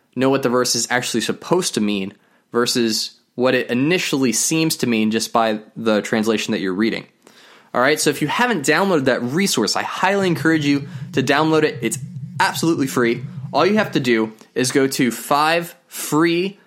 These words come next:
bible tools dot com. That's the number five, free bible tools dot com, and you can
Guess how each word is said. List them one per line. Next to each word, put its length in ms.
bible 280
tools 500
dot 280
com. 200
That's 180
the 60
number 260
five, 440
free 280
bible 260
tools 220
dot 220
com, 320
and 160
you 100
can 280